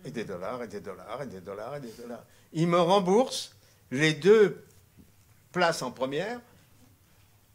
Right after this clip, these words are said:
On n'avait jamais été aussi riches tous les deux. <laughs> Donc on a ramassé cet argent, on est monté en seconde et on était contents.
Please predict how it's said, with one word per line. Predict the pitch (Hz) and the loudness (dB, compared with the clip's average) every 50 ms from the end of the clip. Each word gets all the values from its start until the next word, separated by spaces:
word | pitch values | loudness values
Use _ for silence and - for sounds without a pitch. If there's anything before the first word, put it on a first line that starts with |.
| _ | _
On | - 120 | -6 -2
n'avait | 127 127 120 131 135 117 | -2 0 2 0 2 2
jamais | 160 170 190 180 170 | 2 2 2 0 -4
été | 160 - 156 | -6 -8 -10
aussi | 147 - - 143 139 | -10 -10 -12 -12 -12
riches | 131 147 175 165 - - | -12 -10 -12 -12 -12 -14
tous | 147 123 | -14 -12
les | 110 110 | -12 -12
deux. | 110 131 165 208 254 | -12 -12 -12 -12 -14
<laughs> | - - - - - - - - - - - - - - - - - - - - - - - - - - - - - | -14 -14 -14 -14 -12 -12 -10 -10 -10 -10 -12 -14 -14 -12 -14 -14 -14 -16 -20 -20 -20 -18 -18 -16 -16 -18 -16 -12 -12
Donc | 143 131 - | -12 -8 -6
on | 156 143 | -2 0
a | 127 120 | 0 0
ramassé | 104 113 147 156 151 143 139 - 160 135 | 2 2 4 4 4 2 2 0 -4 -4
cet | - 139 123 - | -4 -4 -2 0
argent, | 117 95 87 95 113 120 156 208 220 196 | -2 -2 -2 -2 -4 -2 -2 -2 -4 -4
on | 170 | -4
est | 147 131 | -4 -4
monté | 123 123 127 120 - 143 | -4 -4 -4 -4 -4 -4
en | 131 120 | -4 -4
seconde | 101 104 101 120 131 170 214 208 - - - | -6 -8 -6 -6 -6 -6 -6 -8 -12 -14 -10
et | 120 123 | -10 -8
on | 143 151 | -8 -8
était | 156 156 160 - 165 | -8 -10 -10 -12 -14
contents. | 165 175 165 165 - 170 160 | -14 -14 -14 -14 -14 -14 -14